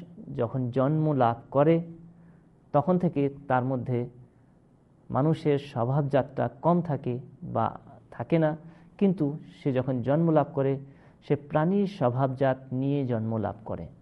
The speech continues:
অবশ্য বলতে হবে যে শুধু আমরা কেন বলবো যে প্রাণীর স্বভাবজাত?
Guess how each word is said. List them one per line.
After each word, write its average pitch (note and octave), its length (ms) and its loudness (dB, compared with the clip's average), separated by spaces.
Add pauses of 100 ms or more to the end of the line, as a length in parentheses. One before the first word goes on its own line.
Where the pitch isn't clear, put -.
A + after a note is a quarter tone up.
(320)
অবশ্য F#3+ 220 2 (120)
বলতে G3 240 6
হবে C3 160 4 (540)
যে C#3 160 -8
শুধু F3 160 6 (100)
আমরা D#3+ 180 8 (640)
কেন G3 160 6 (160)
বলবো B2+ 240 8 (520)
যে C3+ 80 0 (320)
প্রাণীর F#3+ 380 4 (100)
স্বভাবজাত? A2 560 -4